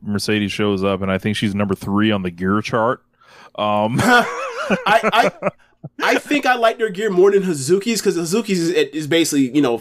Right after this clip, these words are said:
Speaker 2: since two thousand nineteen has been on a template. I like the,
Speaker 1: Yeah.
Speaker 2: the color sch-, the color dynamic stuff she's done with it lately. Um, but I,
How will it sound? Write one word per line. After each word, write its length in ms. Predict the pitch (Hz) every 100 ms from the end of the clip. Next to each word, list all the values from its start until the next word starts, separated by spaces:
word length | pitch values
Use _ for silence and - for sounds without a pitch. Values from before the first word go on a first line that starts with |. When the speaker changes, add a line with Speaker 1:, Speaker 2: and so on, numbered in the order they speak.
| -
Speaker 2:
since 180 | - 147
two 80 | 160
thousand 180 | 139
nineteen 260 | 139 131 147
has 60 | 127
been 160 | 120
on 160 | 98 87
a 40 |
template. 380 | - 185 190 -
I 60 | 151
like 300 | 147 151 -
the, 140 | 151 120
Speaker 1:
Yeah. 180 | 113
Speaker 2:
the 40 | 98
color 200 | 165 175
sch-, 200 | - 147
the 140 | 160
color 380 | 139 170 170 160
dynamic 500 | 147 156 147 156 143
stuff 220 | - 160
she's 160 | - 139
done 180 | 143 165
with 140 | 165
it 80 | 170
lately. 420 | 160 180 196 196 - _ _ _ _
Um, 360 | 151 151 147 131
but 320 | 156 147 -
I, 100 | 139